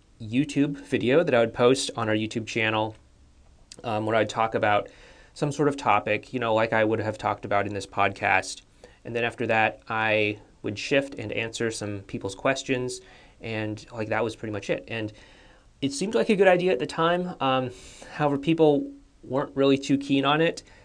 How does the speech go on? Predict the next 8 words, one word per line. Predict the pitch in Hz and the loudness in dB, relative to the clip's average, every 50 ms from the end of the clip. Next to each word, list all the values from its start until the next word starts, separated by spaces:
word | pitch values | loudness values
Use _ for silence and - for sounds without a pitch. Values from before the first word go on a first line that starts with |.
| - - - | -20 -10 -2
Uh, | - 123 120 117 | 0 0 2 2
they | 117 113 | 2 2
didn't | 131 131 135 - | 2 2 2 4
really | 131 127 123 120 120 117 113 - - _ _ - - _ - - | 6 8 8 8 6 2 -2 -6 -18 _ _ -20 -20 _ -12 -2
like | 120 123 120 127 127 - | 2 4 4 4 2 0
the | - 117 | -6 -2
fact | - 123 123 123 123 - | 4 6 6 6 6 4
that | - 113 104 - | 0 -2 -2 -2